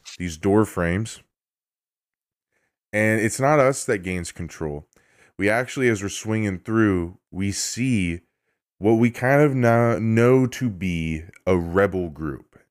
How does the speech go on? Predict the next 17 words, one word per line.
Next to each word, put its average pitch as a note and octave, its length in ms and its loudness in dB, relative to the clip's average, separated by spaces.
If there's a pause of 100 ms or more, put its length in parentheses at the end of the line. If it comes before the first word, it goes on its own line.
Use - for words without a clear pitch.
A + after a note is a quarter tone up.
And F2+ 120 -4
this G2+ 120 -2
is G#2+ 100 -8
the G2+ 100 -6
first G#2+ 300 -2
time G#2 180 0
we F#2+ 100 -2
see F#2 320 -4
them. A1+ 280 -10 (1080)
It's G#2 180 -2 (200)
one G2 360 2
dude, A2 380 0 (1040)
and G2 100 -4
he F#2+ 80 -6
places A2+ 480 0
a F2 60 0
bomb G#2 720 -2